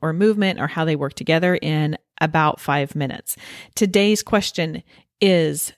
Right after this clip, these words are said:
do I really need to warm up? I could tell you so many different stories. Back when I was running, uh, probably about ten years ago, I used to just step outside my door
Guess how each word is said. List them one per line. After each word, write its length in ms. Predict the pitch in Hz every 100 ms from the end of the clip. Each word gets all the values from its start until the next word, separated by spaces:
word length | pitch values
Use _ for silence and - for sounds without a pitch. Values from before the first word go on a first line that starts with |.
| _
do 180 | - 196
I 220 | 185 175 170
really 920 | 160 165 190 196 196 190 185 185 - -
need 560 | 165 165 160 147 147 - _
to 160 | - 170
warm 340 | 151 143 143
up? 260 | - - - - _ _ _ - - - - - _ -
I 380 | 202 254 294 -
could 180 | 262 226
tell 200 | 226 196
you 460 | 185 165 165 160 -
so 300 | - - 180
many 300 | 175 170 165
different 460 | 165 160 170 160
stories. 540 | - - 160 151 135 139
Back 260 | 175 175
when 100 | 196
I 120 | 180 175
was 220 | 175 170
running, 480 | 170 170 165 170 165
uh, 220 | 160 156
probably 320 | 156 - 370 262
about 240 | 180 -
ten 260 | - 208 185
years 240 | 165 165
ago, 340 | 156 151 151 -
I 80 | 175
used 260 | 220 277
to 80 | 330
just 560 | 240 170 151 - - - _ _
step 340 | - - 170 190
outside 340 | 190 - 185
my 140 | 175
door 480 | 165 160 165 196 240